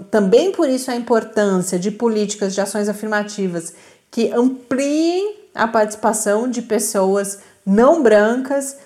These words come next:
e também mulheres, por exemplo,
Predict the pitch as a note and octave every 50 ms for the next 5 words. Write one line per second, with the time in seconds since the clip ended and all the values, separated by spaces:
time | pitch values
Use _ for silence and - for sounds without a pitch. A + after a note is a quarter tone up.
0 | _ _ _ F3+ F#3 G3+ G3 F#3+ - G3+ F#3 F#3 F#3+ G3 G3 G3+ G3 G3 F#3+ F3+
1 | F3 F3+ G3+ A3+ A#3 A3 G#3+ - - F#3 F3 F3 F#3 G3+ F#3+ G3+ A3 B3+ - A#3
2 | G#3+ - -